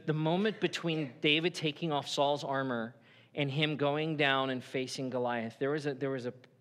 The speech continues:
a s-, span of time, which is really the key to this story. He pushes aside all of the things that the world thrusts on him, and he has a moment with God.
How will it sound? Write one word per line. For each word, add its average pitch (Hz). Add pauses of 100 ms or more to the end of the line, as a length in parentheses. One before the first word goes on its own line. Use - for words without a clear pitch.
a 135
s-, - (680)
span 165
of 156
time, 120 (1300)
which 143
is 131
really 160
the 143
key 139
to 127
this 117
story. 113 (1400)
He 151
pushes 190
aside 139
all 131
of 151
the 160
things 135
that 127
the 127
world 123
thrusts 127
on 120
him, 117 (1800)
and 127
he 127
has 127
a 123
moment 131
with 135
God. 104